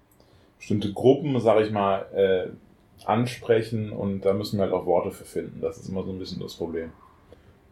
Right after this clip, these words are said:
Ähm, also, du hast da sehr viel Schönes gesagt. Ich bin mir nicht ganz sicher, ob das mit dem Geldbelohnungen immer alles so funktioniert. Das ist aber, ja, ist okay. Hm,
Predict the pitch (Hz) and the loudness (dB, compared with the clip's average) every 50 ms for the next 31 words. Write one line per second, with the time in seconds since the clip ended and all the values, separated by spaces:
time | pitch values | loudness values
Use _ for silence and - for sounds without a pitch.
0 | _ _ - 110 113 120 117 120 117 117 113 - - - _ _ _ _ _ _ | _ _ 2 4 6 6 6 4 2 0 -4 -12 -16 -20 _ _ _ _ _ _
1 | _ _ _ - _ _ _ _ _ _ _ - - 127 127 123 135 135 127 131 | _ _ _ -20 _ _ _ _ _ _ _ 0 2 4 4 6 6 4 4 4
2 | - - _ _ _ _ - _ _ _ _ _ _ _ _ _ _ _ _ _ | -2 -14 _ _ _ _ -20 _ _ _ _ _ _ _ _ _ _ _ _ _
3 | _ _ _ _ _ _ _ - 135 139 147 143 131 120 120 120 117 - 131 104 | _ _ _ _ _ _ _ 2 4 4 6 6 6 8 8 6 6 4 2 4
4 | - 127 135 160 185 185 - 170 156 170 175 202 208 - - - _ _ _ - | 6 6 6 6 4 2 2 4 6 8 8 8 6 2 -4 -18 _ _ _ -20
5 | _ - - - - - - - - - - 123 123 123 123 120 120 117 - 123 | _ -20 -20 -20 -20 -18 -14 -12 -10 -6 -2 2 2 4 4 4 2 2 2 2
6 | 117 110 113 120 120 127 120 104 107 104 - - - - 107 107 - - 98 92 | 2 2 2 0 2 4 2 2 2 -2 -2 -2 2 4 4 4 2 -2 -4 -4
7 | - 98 98 95 104 110 120 120 - - 110 107 107 110 117 113 110 110 107 107 | -2 -2 2 4 6 6 6 4 2 -2 2 4 4 4 4 4 2 -2 -4 -4
8 | - 113 110 110 107 98 92 110 110 107 104 - 110 107 - 120 110 110 - - | -4 0 2 4 4 6 6 6 6 4 4 2 -2 -2 0 0 -2 -2 0 0
9 | 110 110 117 135 143 147 151 - - - - - - 113 - - 78 - - - | 2 4 4 4 4 4 2 2 -4 -12 -6 0 0 0 0 0 -2 -2 -2 -2
10 | - - - 98 101 101 101 101 101 - 113 117 123 113 107 - - 101 - - | 0 2 4 4 6 6 6 6 6 6 6 6 6 6 2 0 -8 -6 0 2
11 | 127 156 165 - - _ _ _ _ _ _ _ _ _ _ _ _ _ _ _ | 2 2 0 -4 -10 _ _ _ _ _ _ _ _ _ _ _ _ _ _ _
12 | _ _ _ _ _ _ _ _ - 123 127 127 127 127 123 123 127 127 127 127 | _ _ _ _ _ _ _ _ -2 -2 0 0 0 0 0 0 0 -2 -2 -2
13 | 127 127 120 | -4 -4 -4